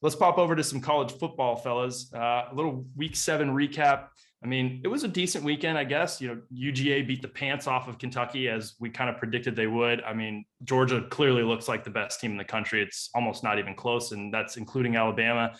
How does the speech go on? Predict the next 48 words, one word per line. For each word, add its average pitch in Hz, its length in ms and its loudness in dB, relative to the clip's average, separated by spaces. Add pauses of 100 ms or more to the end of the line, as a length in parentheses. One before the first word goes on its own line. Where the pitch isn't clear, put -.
(580)
Number 127 160 4
two, 139 240 4
Iowa 139 560 4
loses 135 400 0
at 135 80 0
home. 147 540 2
I 117 80 -6
said 135 180 0
it 143 60 -2
last 147 260 4
week, 170 260 0
trap 156 300 4
game, 131 280 2
and 123 100 -4
that's 123 160 -8
exactly 131 420 0
what 127 160 0
happened 123 300 4
to 120 60 -6
them. 123 300 0
I 113 120 -6
mean, 113 160 -4
that 120 180 0
was 113 340 -10
bad, 117 360 4
but 117 100 -4
I 120 80 0
think 135 160 -2
probably 135 240 2
my 110 100 -2
favorite 120 480 0
game 117 220 -4
of 110 60 -6
the 110 60 -8
weekend 113 360 -4
was 101 220 -8
U 120 120 -2
T 117 320 0
Ole 113 280 0 (100)
Miss, 113 440 0 (360)
uh, 113 160 2
the, 113 380 0
the 127 180 -2
homecoming 143 600 2
for 127 160 -4
Lane 127 320 0
Kiffin, 135 340 -4
which 117 260 -6